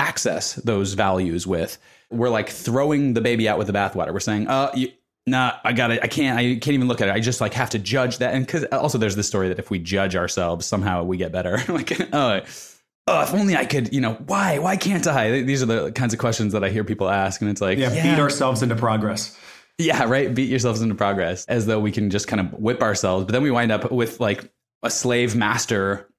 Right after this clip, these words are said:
Speaker 1: complex inside ourselves, right? W-, well, then what happens? 'Cause even then, the part that wants to move forward, that's, like, trying to, like, encourage the other one as effectively or ineffectively as it is, now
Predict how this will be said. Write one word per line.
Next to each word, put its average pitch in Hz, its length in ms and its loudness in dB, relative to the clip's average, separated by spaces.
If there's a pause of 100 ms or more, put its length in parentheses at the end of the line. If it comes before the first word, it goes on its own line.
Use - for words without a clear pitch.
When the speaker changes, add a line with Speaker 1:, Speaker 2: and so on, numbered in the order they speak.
(280)
Speaker 1:
complex 104 540 0
inside 113 540 2
ourselves, 98 680 -2
right? 101 320 0 (280)
W-, 131 140 0
well, 147 100 2
then 160 200 2
what 156 160 2
happens? 139 420 0
'Cause - 220 -4 (480)
even 185 240 2
then, 160 240 2
the 123 60 0
part 127 340 0
that 110 120 -2
wants 120 520 -2
to - 120 -4
move 107 260 0
forward, 98 640 0
that's, 104 160 -2
like, 101 240 -4
trying 143 420 0
to, 110 180 0
like, 101 240 -2
encourage 127 580 0
the 110 140 0
other 135 200 2
one 101 580 0 (140)
as 104 280 0
effectively 113 540 0
or 107 60 2
ineffectively 113 520 0
as 95 100 0
it 101 100 0
is, 101 300 0 (380)
now 143 500 0